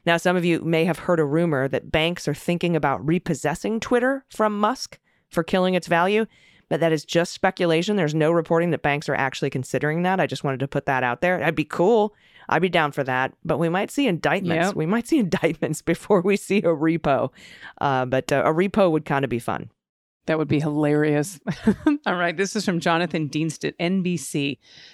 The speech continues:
Speaker 2: Senator Bob Menendez's then girlfriend, who's now his wife,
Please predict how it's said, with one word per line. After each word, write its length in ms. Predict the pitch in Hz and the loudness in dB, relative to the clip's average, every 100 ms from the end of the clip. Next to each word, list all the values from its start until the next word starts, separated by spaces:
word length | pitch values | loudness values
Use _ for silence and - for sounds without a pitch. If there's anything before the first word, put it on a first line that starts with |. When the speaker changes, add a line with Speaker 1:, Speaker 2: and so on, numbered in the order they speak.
| _ | _
Speaker 2:
Senator 480 | - 196 240 285 294 | -2 0 2 0 0
Bob 340 | 156 160 180 | 0 0 0
Menendez's 720 | 190 170 165 170 151 151 139 | 0 0 0 -2 -2 -4 -4
then 320 | 143 202 254 | -2 2 2
girlfriend, 600 | 247 240 226 - 139 170 | 2 2 0 -2 -2 -2
who's 200 | 202 180 | 0 0
now 160 | 156 170 | 2 2
his 220 | 190 165 | 2 2
wife, 420 | 156 175 175 151 | 0 2 2 -2